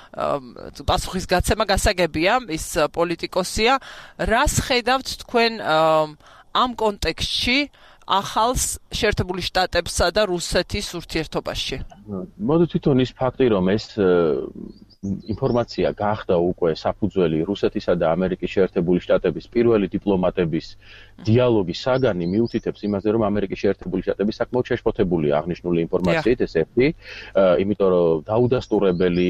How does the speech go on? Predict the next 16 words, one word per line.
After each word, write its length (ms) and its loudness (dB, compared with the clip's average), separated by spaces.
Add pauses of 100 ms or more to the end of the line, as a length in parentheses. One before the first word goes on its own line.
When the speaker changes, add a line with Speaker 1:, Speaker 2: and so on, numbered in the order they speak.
(100)
Speaker 2:
ან, 420 2
ე, 160 -2 (480)
საფუძველს 580 -2
მოკლებული 560 0
რაღაცა 400 0
გარკვეული 500 2
მონაცემებიდან 800 0
გამომდინარე, 600 0
როგორც 280 0
წესი, 320 -2
ასეთი 340 0
დიალოგი 440 2
არ 140 0
დგება 280 0
ხოლმე 380 -4 (320)
ორი 340 2